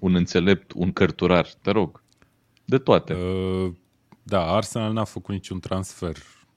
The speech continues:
Speaker 2: remarcabil, în afară de niște oameni de care n-avea nevoie și i-a trimis la plimbare. Poate prea mulți, if you ask me, dar, uh, na, nu știu, zero. Dacă Liverpool e zece, zero. <laughs> Din păcate.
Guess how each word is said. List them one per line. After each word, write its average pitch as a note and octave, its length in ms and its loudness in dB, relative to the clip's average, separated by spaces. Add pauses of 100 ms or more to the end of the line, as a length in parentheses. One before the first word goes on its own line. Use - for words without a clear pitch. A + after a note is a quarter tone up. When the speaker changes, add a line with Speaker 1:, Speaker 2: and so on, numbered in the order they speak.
(260)
Speaker 2:
remarcabil, D#2 960 -10
în D#2 80 -14
afară D#2+ 340 -10
de D#2 340 -10
niște E2 300 -12
oameni E2 380 -6
de D#2+ 80 -10
care D#2+ 260 -10
n-avea E2 340 -8
nevoie D#2+ 420 -10
și - 160 -18
i-a E2 80 -12
trimis D#2+ 520 -14
la - 100 -12
plimbare. F2 600 -8 (800)
Poate F2 300 -4
prea G2 220 0
mulți, F2+ 520 -4
if - 160 -12
you F2+ 120 -4
ask - 200 -8
me, A2 280 -8
dar, F2+ 280 -8
uh, F2 380 -8 (100)
na, F2+ 360 -10 (220)
nu G2 160 -8
știu, - 200 -14
zero. D#2+ 480 -4 (240)
Dacă E2 320 -12
Liverpool E2+ 520 -8
e E2 80 -8
zece, F#2+ 560 -10
zero. F2 380 -10 (540)
<laughs> - 500 -20
Din D#2+ 220 -12
păcate. - 520 -10